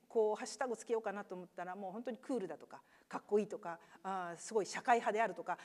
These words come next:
いろんなことを思ったんですけれど、えーと、一番今回のその小林さんとの絡む、えー、場所としてのやっぱり重要性で、えー、少し、えー、限定させていただきましたけれども、えー、川島のテキスタイルスクールっていうのはやっぱり場所としてとても大事なことである。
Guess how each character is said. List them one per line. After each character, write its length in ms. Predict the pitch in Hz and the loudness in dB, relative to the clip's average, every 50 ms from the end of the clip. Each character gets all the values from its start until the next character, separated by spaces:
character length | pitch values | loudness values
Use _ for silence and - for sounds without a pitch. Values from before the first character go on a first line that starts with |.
| - - | -6 0
い 80 | - | 2
ろ 100 | 240 254 | 4 4
ん 20 | 202 | 4
な 100 | 214 - | 4 2
こ 120 | - 339 | 2 2
と 140 | 262 - 202 | 4 4 4
を 40 | 180 | 6
思 160 | 190 233 302 | 6 6 4
っ 40 | - | 6
た 180 | - - - | 6 6 6
ん 60 | 202 185 | 6 6
で 100 | 196 - | 2 2
す 120 | - - | 2 0
け 100 | - 175 | 0 0
れ 120 | 170 165 | 0 2
ど、 300 | 170 214 262 285 233 - - - - - - | 6 10 12 12 12 10 6 0 -10 -6 0
え 460 | 220 226 226 220 214 208 202 196 190 | 2 4 4 6 6 4 4 2 0
ー 40 | 202 | 0
と、 720 | 208 190 185 185 180 180 180 175 175 175 156 160 185 - - | -2 0 2 2 2 2 2 2 2 2 0 0 -4 -4 -4
一 200 | 277 247 - - | -6 -6 -6 -4
番 180 | 370 403 381 370 | -2 -2 0 2
今 160 | 403 381 370 | 2 2 4
回 220 | - 247 208 185 180 | 4 2 0 0 -2
の 160 | 165 151 - | -6 -6 -8
そ 140 | - - 185 | -8 -10 -10
の 80 | 180 180 | -8 -8
小 120 | - 196 | -4 -2
林 240 | 214 233 269 285 - | 0 0 0 0 -2
さ 160 | - 302 294 | -6 -6 -6
ん 60 | 311 | -6
と 100 | 302 311 | -4 -4
の 80 | 262 208 | -6 -6
絡 320 | - - 202 202 262 277 | -6 -6 -4 -4 -2 -2
む、 240 | 233 208 180 170 - - | -2 -2 -4 -6 -10 -8
え 140 | 190 175 175 | -4 -2 -2
ー、 40 | 165 | -2
場 140 | 185 185 180 | -2 -6 -6
所 160 | - 311 330 | -4 -4 -4
と 140 | - 330 302 | -4 -6 -8
し 80 | - | -6
て 120 | - 311 285 | -6 -4 -4
の 200 | 233 185 156 - | -4 -4 -4 -6
や 60 | 175 | -6
っ 20 | - | -4
ぱ 80 | 185 | -4
り 60 | 165 | -4
重 200 | - 208 214 240 | -4 -2 -2 -2
要 160 | 269 294 294 285 | -2 -2 -4 -4
性 280 | 285 302 285 285 269 | -4 -4 -4 -2 0
で、 340 | 262 262 254 262 - - - - | 0 0 0 -2 -4 -12 -10 -6
え 100 | 185 180 | -4 -4
ー、 120 | 175 - - | -4 -2 -4
少 60 | 214 | -4
し、 200 | - - 165 - - - - | -4 -6 -10 -12 -14 -12 -12
え 140 | 165 160 160 | -10 -8 -8
ー、 40 | 165 | -6
限 120 | 185 185 | -8 -8
定 100 | - 214 | -8 -10
さ 120 | - 226 208 220 - - - | -8 -8 -8 -8 -8 -10 -2
せ 160 | - 247 240 | 0 0 2
て 140 | - 247 240 | 2 0 -2
い 40 | 240 | -2
た 100 | 254 277 | -2 -4
だ 60 | 277 | -4
き 100 | 277 285 | -4 -6
ま 120 | 302 370 | -6 -6
し 60 | - | -6
た 80 | - 277 | -8 -6
け 100 | 247 208 | -4 -4
れ 80 | 190 190 | -6 -6
ど 80 | 196 | -6
も、 200 | 208 254 254 233 - - - - - | -4 -4 -4 -4 -6 -10 -20 -16 -10
え 160 | - 226 220 214 | -6 -6 -4 -4
ー、 40 | |
川 220 | - - 233 226 220 | -2 0 0 0 0
島 260 | - - 226 220 220 | 0 -4 -8 -6 -6
の 160 | 220 220 214 | -6 -6 -6
テ 120 | 208 214 208 | -8 -8 -8
キ 100 | 247 233 | -8 -6
ス 80 | - | -4
タ 80 | 285 294 | -4 -4
イ 20 | |
ル 60 | 302 | -4
ス 120 | 285 - - | -6 -6 -6
ク 100 | - 349 | -4 -2
ー 20 | |
ル 60 | 311 - | -2 -2
っ 40 | 269 | -4
て 100 | - 190 | -4 -8
い 20 | |
う 20 | |
の 20 | 175 | -8
は 60 | 165 | -8
や 60 | 160 | -8
っ 20 | - | -6
ぱ 80 | 170 | -6
り 60 | 151 | -4
場 100 | 165 180 | -4 -6
所 120 | 190 - 190 | -8 -8 -12
と 120 | - - | -10 -12
し 100 | 170 - | -12 -12
て 100 | - 175 | -12 -14
と 100 | - 185 | -12 -10
て 100 | 196 269 | -6 -6
も 140 | 302 294 240 | -4 -4 -2
大 200 | 208 196 196 190 | 0 0 0 -2
事 100 | 185 180 | -4 -6
な 100 | 180 175 | -10 -10
こ 120 | - 190 | -8 -8
と 120 | 180 190 170 | -6 -6 -6
で 140 | 170 160 151 | -4 -4 -6
あ 60 | 147 | -6
る。 100 | 156 | -8